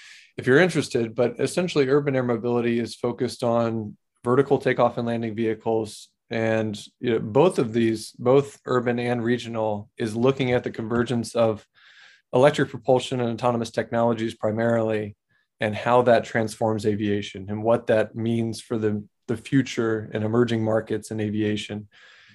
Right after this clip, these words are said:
And so advanced air mobility is, is simply looking at a broader scope of, uh, urban, regional, regardless of, of w-, w-, the application or, or, um, or what market or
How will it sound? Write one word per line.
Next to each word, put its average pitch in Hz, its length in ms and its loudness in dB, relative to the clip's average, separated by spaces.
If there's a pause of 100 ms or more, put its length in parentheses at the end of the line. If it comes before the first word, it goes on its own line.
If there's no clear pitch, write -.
(140)
And 120 100 -2
so 131 140 6
advanced 143 360 4
air 139 60 4
mobility 123 500 2
is, 113 280 -6
is 117 180 -8
simply 120 300 -2
looking 120 560 0 (1080)
at 120 140 2
a 110 40 2
broader 120 440 6
scope 113 480 -4
of, 104 240 -4 (640)
uh, 107 340 0
urban, 127 540 4
regional, 123 580 2
regardless 120 640 0
of, 113 180 -6 (240)
of 110 200 -4
w-, 113 260 -6
w-, 113 280 -10 (160)
the 113 160 2
application 135 800 0
or, 110 280 -2 (440)
or, 107 340 0
um, 104 420 -4 (400)
or 113 160 0 (240)
what 117 260 0
market 117 540 2
or 113 340 -2